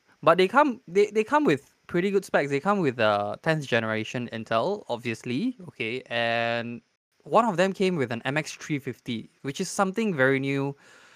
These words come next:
I mean, it's not something very new in the market, it, but in, in the market segment here in Malaysia, right, it's the first time we're seeing an M X three fifty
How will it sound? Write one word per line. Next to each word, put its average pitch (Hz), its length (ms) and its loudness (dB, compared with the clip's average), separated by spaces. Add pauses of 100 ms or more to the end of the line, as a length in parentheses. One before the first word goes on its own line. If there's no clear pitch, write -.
(340)
I 160 100 0
mean, 233 160 -2
it's 208 100 -2
not 277 140 4
something 170 360 0
very 123 220 4
new 123 220 -2
in 113 80 -6
the 104 60 -8
market, 104 420 -8 (400)
it, 156 200 -12
but 165 220 -2 (840)
in, 175 480 -4 (180)
in 170 320 0
the 160 80 2
market 180 300 2
segment 147 340 -2
here 139 240 2
in 107 160 -4
Malaysia, 113 520 -4
right, 110 280 -4 (320)
it's 147 140 -4
the 165 80 0
first 233 200 0
time 240 160 2
we're 117 140 0
seeing 135 300 -4
an 107 240 -8
M 123 120 -4
X 135 180 -8
three - 260 -8
fifty - 680 -10